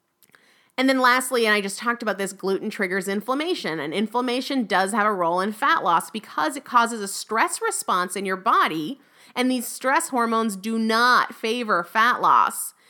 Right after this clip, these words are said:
It gets you back into this cycle of cravings, energy crashes, fat storage. You want to stay out of this cycle. Inflammation is a concern for overall health, but also it makes fat loss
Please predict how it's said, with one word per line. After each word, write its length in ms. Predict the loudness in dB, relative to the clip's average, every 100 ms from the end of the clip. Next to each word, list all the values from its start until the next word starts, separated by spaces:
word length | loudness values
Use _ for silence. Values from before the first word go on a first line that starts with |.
| -20 _
It 200 | -6 -4
gets 260 | -2 -2 -2
you 100 | 0
back 280 | 4 4 2
into 180 | 0 0
this 160 | -2
cycle 400 | 0 0 0 -4
of 120 | -4
cravings, 580 | -2 -2 0 -2 -2 -2
energy 400 | -2 0 0 -2
crashes, 540 | -2 2 2 0 -6 -4
fat 320 | 0 0 0
storage. 520 | -4 0 2 0 -2
You 80 | -4
want 180 | -2 -2
to 60 |
stay 500 | -4 -6 -4 -2 -2 2
out 300 | 4 4 2 -2
of 320 | -2 -2 -4
this 200 | -4 -4
cycle. 640 | -4 -4 -4 -6 -8 -10 _ -20 _ _ _ _ _
Inflammation 880 | -2 -2 0 -2 0 0 -2 -2 -2
is 220 | -2 -2 -2
a 60 |
concern 540 | -4 -4 -4 -2 -2 -2
for 180 | -4 0
overall 480 | 0 2 4 4 4
health, 480 | 2 2 2 0 -2
but 180 | -2 0
also 560 | 0 2 2 0 0 0
it 140 | -2
makes 400 | -4 -6 -6 -14 -16
fat 380 | _ 4 4 4
loss 320 | 4 2 0